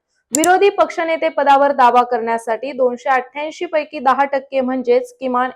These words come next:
एकोणतीस जागा असण्याची आवश्यकता आहे. पण दुसरीकडे शिवसेना ठाकरे गटाने विरोधी पक्षनेते पदाची फिल्डिंग लावण्यास सुरुवात केली असून,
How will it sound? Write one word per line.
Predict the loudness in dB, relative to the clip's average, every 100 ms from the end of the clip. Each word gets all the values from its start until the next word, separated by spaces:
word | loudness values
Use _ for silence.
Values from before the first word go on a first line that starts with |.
| -4
एकोणतीस | 0 -2 -2 -8 -2
जागा | -2 2 0
असण्याची | -2 -6 -8 -4
आवश्यकता | -2 -2 -4 -8 -6 0
आहे. | 0 0 -10 _ _ _ 0
पण | 2 2
दुसरीकडे | -4 0 0 2 2 2
शिवसेना | -2 -6 -4 -4 -2 -2
ठाकरे | 0 -2 0 0
गटाने | 0 0 0 -2
विरोधी | -2 2 2 0
पक्षनेते | -6 -8 -6 -8 -4 -4
पदाची | -2 0 0 0 -8
फिल्डिंग | -4 -2 0 -2 0
लावण्यास | 0 2 -2 -4
सुरुवात | -2 0 0 -2
केली | -2
असून, | -2 -4 -10